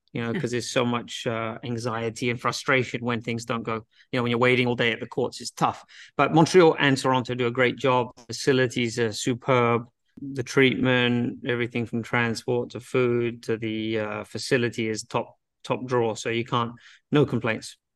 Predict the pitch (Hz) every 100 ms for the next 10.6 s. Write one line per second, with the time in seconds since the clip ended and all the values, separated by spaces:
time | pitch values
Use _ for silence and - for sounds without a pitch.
0 | _ _ - 208 220 208 208 202 220 220
1 | 190 185 180 180 190 190 185 190 196 185
2 | 175 165 170 160 175 170 165 165 175 170
3 | - _ _ - 220 220 233 220 214 214
4 | 196 190 196 190 190 220 226 165 220 208
5 | 196 190 165 196 180 170 208 196 185 175
6 | 240 240 202 202 160 160 233 214 202 185
7 | 160 196 196 190 202 180 220 196 185 190
8 | 190 196 - 220 196 185 180 - _ _
9 | _ _ 196 196 190 185 185 180 170 196
10 | 220 175 147 151 139 135